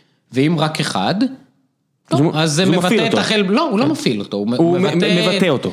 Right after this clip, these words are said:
Speaker 1: הוא מבטא חלבון שלא עושה כלום. אבל כששניהם פועלים ביחד, אז שני החלבונים שנו-, השונים שנוצרים משני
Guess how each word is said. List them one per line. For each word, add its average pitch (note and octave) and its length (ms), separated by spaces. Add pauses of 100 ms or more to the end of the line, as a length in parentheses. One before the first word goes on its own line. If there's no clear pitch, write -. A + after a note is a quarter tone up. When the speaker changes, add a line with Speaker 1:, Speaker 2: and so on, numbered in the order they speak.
(140)
Speaker 1:
הוא C#3+ 100
מבטא D3+ 380
חלבון F3 580
שלא D3 260
עושה D#3 220
כלום. F3+ 400 (400)
אבל A2 200
כששניהם C3+ 840
פועלים D3+ 400
ביחד, A2+ 580 (640)
אז G#2+ 120
שני F#3 240
החלבונים E3 580
שנו-, C3 360
השונים C3+ 520
שנוצרים B2 880 (500)
משני E3+ 840